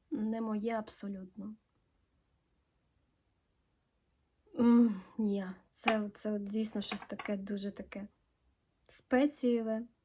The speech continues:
важкувато мені з ним. Якесь таке воно прям, якесь ретрове і олдскульне для мене чомусь. Не знаю, що це. Поїхали.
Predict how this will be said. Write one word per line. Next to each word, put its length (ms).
важкувато 840
мені 300
з 80
ним. 280
Якесь 320
таке 280
воно 260
прям, 400
якесь 340
ретрове 420
і 40
олдскульне 600
для 200
мене 300
чомусь. 420
Не 340
знаю, 600
що 460
це. 400
Поїхали. 880